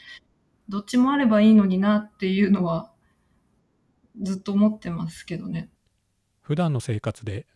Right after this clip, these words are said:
Speaker 2: 外出を自粛していますか？
Speaker 1: めっちゃしてます。<laughs> 散歩するぐらい、なんか私、やっぱ心配性なのと、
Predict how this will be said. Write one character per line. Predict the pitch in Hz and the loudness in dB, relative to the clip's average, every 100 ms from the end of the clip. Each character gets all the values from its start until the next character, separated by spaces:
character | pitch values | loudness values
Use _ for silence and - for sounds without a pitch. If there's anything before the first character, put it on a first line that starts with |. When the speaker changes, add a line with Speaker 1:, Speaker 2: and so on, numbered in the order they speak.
| _ - | _ -6
Speaker 2:
外 | 113 123 | -4 -4
出 | - - 135 | -6 -4 -2
を | 143 | -2
自 | - 113 | -4 -6
粛 | - 123 | -6 -8
し | - | -4
て | 123 | -4
い | |
ま | 123 | -2
す | 127 | -6
か？ | - 87 - _ _ _ _ _ _ _ _ _ _ _ _ _ - | -10 -14 -16 _ _ _ _ _ _ _ _ _ _ _ _ _ 4
Speaker 1:
め | 214 | 4
っ | 214 | 4
ち | 233 | 0
ゃ | 233 | -2
し | |
て | 247 | 2
ま | 240 | 4
す。 | 269 - - - - _ _ | 4 2 -2 -8 -20 _ _
<laughs> | - - - - - - - _ _ _ _ _ _ _ _ _ _ - | -12 -10 -8 -6 -8 -10 -14 _ _ _ _ _ _ _ _ _ _ -16
散 | - - 269 302 - - | -8 0 2 0 -4 -10
歩 | 311 | -6
す | - 294 | -2 0
る | 302 | 0
ぐ | 320 | 2
ら | 320 262 | 2 2
い、 | 214 202 - - | 0 -4 -8 -2
な | 214 240 | 2 2
ん | |
か | 240 | 2
私、 | 190 - 269 262 262 262 262 240 - - - | -2 0 0 0 0 0 0 -2 -6 -6 -4
や | 220 | -2
っ | |
ぱ | 202 | -2
心 | 208 - 302 311 311 | 0 2 2 0 0
配 | 302 302 | 0 0
性 | 294 - 294 285 285 277 | 0 0 0 0 -2 -2
な | 262 277 | 0 2
の | 233 | 2
と、 | - 185 170 165 - | 0 -4 -4 -6 -10